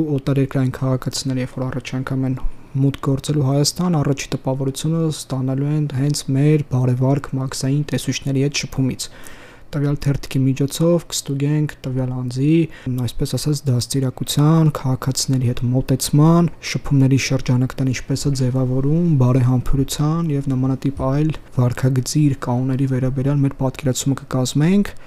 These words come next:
Շատ հնարավոր է այդ ժամանակ մեզ օգնության հասնեն, ը, հոգեբանները, դիմենք հոգեբանի աջակցությանը։ Հոգեբանի կարծիքը լինելու է զուտ խորհրդատվական, չի ազդելու իրենց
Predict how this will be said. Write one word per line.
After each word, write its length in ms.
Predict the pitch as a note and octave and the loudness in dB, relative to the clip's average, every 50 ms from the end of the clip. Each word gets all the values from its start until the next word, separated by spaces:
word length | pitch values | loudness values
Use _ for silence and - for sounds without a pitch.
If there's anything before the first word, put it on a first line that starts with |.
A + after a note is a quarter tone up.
| - - - - - - | -18 -20 -20 -20 -20 -14
Շատ 320 | - - - C#3+ C#3 - | -6 0 2 2 2 2
հնարավոր 540 | - C3+ C3+ C3+ C3+ C3+ C#3 C#3+ D#3 F3 F3+ | 0 2 2 4 4 2 4 4 4 4 4
է 80 | F#3 F3 | 2 2
այդ 220 | - E3+ C#3 C3+ - | 2 0 0 0 0
ժամանակ 640 | - - B2+ B2 B2 B2+ B2 B2 C3+ D3 D#3+ - - | -2 0 0 2 2 2 2 2 2 2 2 0 0
մեզ 300 | C#3 C#3 C#3+ C#3+ - - | 2 2 2 0 -2 -4
օգնության 580 | C3 B2 - - - C3+ B2+ - - C3+ C3 | -4 -4 -4 -4 -4 -4 -4 -2 -2 -2 -2
հասնեն, 380 | A#2+ B2 B2 - - C#3 C3+ C3+ | -2 -4 -4 -4 -4 -2 0 0
ը, 240 | C3 B2+ B2 A#2+ A#2+ B2 B2 B2 B2 | 0 0 -2 -2 -2 -2 -2 -2 -2
հոգեբանները, 800 | A2+ A#2 B2 B2 - C#3 C3 C3+ C3 B2+ C3 C3 B2+ C#3+ D#3 F3 | -2 -2 -2 -2 0 0 2 2 2 2 2 0 0 0 0 0
դիմենք 340 | E3+ D3+ C3 B2+ C3+ B2+ - | 0 0 0 0 0 -2 -2
հոգեբանի 480 | - C3 - - B2+ C3 B2+ C3 C3+ C3 | -6 -6 -4 -4 -2 0 0 2 2 2
աջակցությանը։ 800 | B2+ B2 C3+ C#3 - D3 - - - - - - D#3 F3 F#3+ G3+ F#3+ - - - - | 2 0 -2 -2 -4 -6 -6 -6 -8 -4 0 2 2 4 4 2 0 -2 -10 -20 -8
Հոգեբանի 640 | - - C#3 C3+ - - D#3+ D3+ D#3 D#3+ E3+ E3+ E3 D#3 C#3+ - - - | 0 0 0 2 2 2 2 4 4 4 4 4 4 4 2 0 -4 -10
կարծիքը 640 | - - C#3 C3+ C3+ - - - C3+ C3+ - - B2 B2 | -2 2 2 2 2 2 0 0 0 -2 -2 -2 -2 0
լինելու 400 | B2+ B2 B2+ C3+ C3+ B2+ B2 A#2+ | 2 2 4 4 2 2 2 0
է 20 | |
զուտ 280 | A#2 A2+ C3 B2+ - - | 0 0 -2 -2 -2 -4
խորհրդատվական, 800 | - C3 B2 A#2+ - - A#2 - - B2 A2+ - - D3+ E3 F3+ F3+ | -6 -6 -6 -6 -8 -8 -10 -6 -8 -8 -6 -4 -4 -2 -2 -2 -4
չի 260 | D#3 - - D#3 C#3 | -4 0 2 4 4
ազդելու 500 | C3+ B2+ B2+ A#2+ - C3+ C3 C3 C#3 C3 | 4 2 0 -2 -4 -4 -4 -2 -2 -2
իրենց 400 | C3 C3 B2+ C3 C3+ C3+ B2+ - | -2 0 0 2 0 0 0 -4